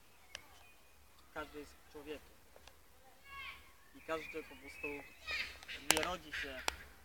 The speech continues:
w takim sensie, że jest ktoś mądry. Każdy ma swój inny mózg. Dlatego mówię, no. Może wy się z tego śmieliście, że moja żona tam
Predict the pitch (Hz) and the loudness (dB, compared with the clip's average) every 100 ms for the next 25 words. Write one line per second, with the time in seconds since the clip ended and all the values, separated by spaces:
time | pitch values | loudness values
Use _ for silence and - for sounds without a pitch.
0 | - - - - - 147 151 143 143 147 | -16 -16 -14 -8 -2 -2 -2 -4 -4 -6
1 | 143 135 135 131 - 165 151 107 - 85 | -8 -8 -6 -8 -4 -2 0 0 -2 -6
2 | - - - - - - - - - - | -12 -16 -18 -18 -18 -18 -18 -18 -16 -16
3 | - - - 156 156 160 151 147 - - | -12 -6 2 4 4 0 0 -2 -8 -12
4 | 147 156 156 - - - 151 143 151 147 | -8 -6 -6 -10 -14 -10 -8 -4 -2 -2
5 | 147 139 - - - - - - - - | -4 -4 -4 -4 -6 -10 -16 -18 -16 -8
6 | - - - - - - - - - - | -4 -2 8 12 12 10 -8 -12 -16 -18
7 | - - - - - - - - - - | -18 -18 -18 -18 -2 2 6 8 6 2
8 | - - - - - - 147 151 151 147 | -16 -18 -18 -20 -18 -16 -12 -8 -8 -8
9 | 131 - - - 131 - - - - - | -12 -14 -16 -16 -18 -18 -20 -18 -18 -18
10 | - - - - - - - - 170 170 | -18 -18 -18 -18 -18 -18 -8 2 2 4
11 | 175 170 175 - 160 156 - - 156 151 | 2 4 12 12 12 12 12 10 2 0
12 | 151 151 147 147 - 143 139 135 135 147 | -4 -4 -6 -6 0 4 4 4 6 6
13 | 143 139 143 139 135 139 | 4 -2 -6 -8 -4 -4